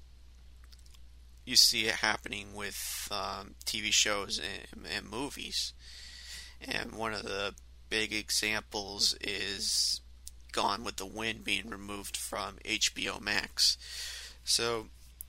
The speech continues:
Gone with the Wind, it's a nineteen thirty-nine movie, just turned eighty last year,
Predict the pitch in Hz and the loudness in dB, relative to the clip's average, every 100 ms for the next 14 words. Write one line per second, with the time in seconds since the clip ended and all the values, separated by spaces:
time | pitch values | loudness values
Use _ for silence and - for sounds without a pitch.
0 | - - - - - 123 135 139 127 120 | -14 -18 -18 -8 4 6 8 4 0 2
1 | 117 113 110 - - 107 - - 101 101 | 2 2 -4 -10 -4 6 8 8 4 -2
2 | - - - - - - - - 107 101 | -4 -10 -18 -20 -20 -18 -18 -12 0 0
3 | 110 - 117 120 113 113 117 113 104 104 | 2 2 2 2 2 2 2 2 -2 -4
4 | 117 101 - - - - 107 104 107 107 | -4 -4 -2 6 6 6 2 0 2 4
5 | 110 104 101 98 - - 143 104 | 4 4 4 6 4 2 0 -2